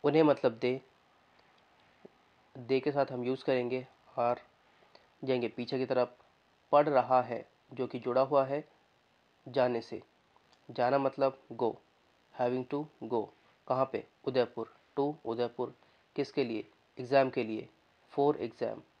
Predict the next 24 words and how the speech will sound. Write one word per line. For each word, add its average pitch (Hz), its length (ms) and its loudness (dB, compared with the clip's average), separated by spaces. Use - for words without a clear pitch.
for 147 160 0
exam। 113 320 -10
सोनू 156 260 6
को 151 200 4
रात 131 280 6
में 127 160 -4
काम 127 340 -2
करना 123 340 -2
पड़ 120 240 2
रहा 117 280 2
है। 117 220 -8
Last 127 340 4
का 151 80 4
जो 147 120 0
sound 135 340 4
है, 139 220 0
पड़ 143 160 8
रहा 120 340 4
है, 120 280 -4
काम 131 220 4
करना 135 280 2
हमारा 127 280 4
वर्ब 123 360 2
है, 131 260 -2